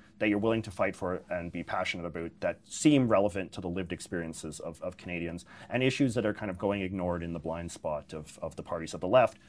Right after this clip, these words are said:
who, you know, are preoccupied with their own pet concerns at the expense of many other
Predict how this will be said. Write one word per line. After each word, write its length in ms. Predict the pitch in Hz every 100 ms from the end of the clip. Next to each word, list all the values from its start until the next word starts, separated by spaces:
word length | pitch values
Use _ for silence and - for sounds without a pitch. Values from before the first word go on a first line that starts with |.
| - -
who, 120 | - 151
you 100 | 147
know, 160 | 131
are 60 | 120
preoccupied 580 | - 110 98 - 98 95
with 100 | 92
their 140 | 92
own 120 | 90 90
pet 200 | 101 -
concerns 580 | 92 - 90 85 82 -
at 180 | 98 -
the 100 | 98
expense 420 | - - 82 80
of 120 | 73
many 200 | 80 78
other 280 | 76 76